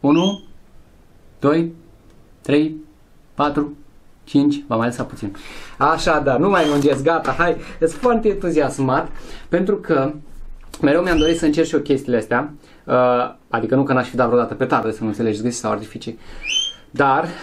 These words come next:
astea sunt noi, văd că sunt altele care au apărut anul acesta, din ce am înțeles, altele care sunt de anul trecut, două mii douăzeci.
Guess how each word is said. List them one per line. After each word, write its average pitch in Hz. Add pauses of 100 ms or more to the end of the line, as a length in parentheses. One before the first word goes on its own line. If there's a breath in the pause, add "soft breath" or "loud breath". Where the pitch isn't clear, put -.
astea 190
sunt 170
noi, 135
văd 151
că 165
sunt 170
altele 170
care 151
au 143
apărut 147
anul 160
acesta, 139
din 127
ce 123
am 147
înțeles, 127
altele 160
care 143
sunt 143
de 143
anul 131
trecut, 120
două 123
mii 120
douăzeci. 113